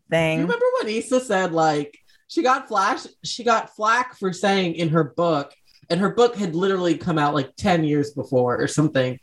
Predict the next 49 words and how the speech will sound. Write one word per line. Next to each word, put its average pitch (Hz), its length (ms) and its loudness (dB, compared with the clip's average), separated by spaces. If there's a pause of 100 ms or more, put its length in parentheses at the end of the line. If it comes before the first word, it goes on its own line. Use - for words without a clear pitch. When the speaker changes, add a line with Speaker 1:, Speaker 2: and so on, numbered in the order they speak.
Speaker 2:
She 196 100 -6
Speaker 1:
Yeah. 165 280 2
Speaker 2:
said, 185 80 -10
like, 190 380 -8
"Asian 196 440 0
men 165 280 0
and 151 100 -2
black 151 300 0
women 160 240 0
should 147 160 -6
date 147 280 2
'cause 135 120 -10
Speaker 1:
Yes. 143 80 -16
Speaker 2:
nobody 147 320 0
wants 143 340 -6
us." 392 500 0
<laughs> - 60 -6
Speaker 1:
Right, 196 400 2
right. 190 540 0 (100)
They 208 120 -2
were 294 100 4
breaking 294 260 0
barriers 262 460 0
in 190 160 -2
Aquila 185 300 0
and 180 100 0
the - 20 -4
Bee 170 360 0 (260)
'cause 170 400 2 (180)
they 180 80 -4
Speaker 2:
I 214 100 4
Speaker 1:
was 277 80 2
Speaker 2:
mean, 247 200 -4
yeah, 208 260 0
'cause 190 140 -6
I 214 100 2
was 254 160 -2
like, 196 220 -2
"That, 185 240 -2 (360)
I, 143 180 2
I 139 420 0
like - 280 -6
that." - 240 -4
<laughs> - 40 -4
My 254 480 0
week 480 180 2
has 494 120 -4
been, 480 260 -2
like, 254 340 -2